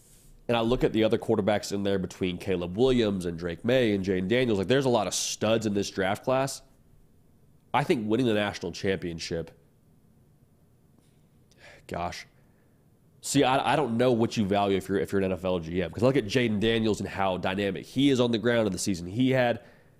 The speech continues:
I think Michael Penix Junior, at the very least, would be in that conversation for a top three pick. If they were to win the national title, maybe he's, maybe he cements himself in there. I don't know. But regardless, he's made himself a lot of money this year.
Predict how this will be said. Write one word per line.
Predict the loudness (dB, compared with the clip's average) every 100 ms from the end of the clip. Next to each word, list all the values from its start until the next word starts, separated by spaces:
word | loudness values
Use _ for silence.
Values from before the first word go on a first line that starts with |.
| _
I | 0
think | 0
Michael | 0 0 2
Penix | 2 0 0
Junior, | 0 2 2
at | 2 0
the |
very | 2 2 0
least, | 0 0 0 -2 0
would | 0 2
be | 2 2
in | 2
that | -2
conversation | -4 -4 -4 -2 -4 -4
for | -10 -10
a |
top | -6 -8 -8
three | -12 -14 -14 _ _ _ _ -6
pick. | -2 -2 0
If | 2
they | 4
were | 6 4
to |
win | 4 2
the | 2
national | 0 0 -4
title, | 0 0 0
maybe | 0 0 0
he's, | 0 -2 -2
maybe | -2 0
he | 0
cements | -2 -4 -4
himself | -6 -6 -6
in | -6
there. | -4
I | -2
don't | -2 -4
know. | -8
But | -6 -6 -6 -20 -20 -20 -20 -20 -20 -12 -2
regardless, | 2 4 4 4 0
he's | 2 2
made | 4 2
himself | 2 0 2
a |
lot | 0 2 2 0
of | -2
money | -4 -6
this | -8 -12
year. | -12 -14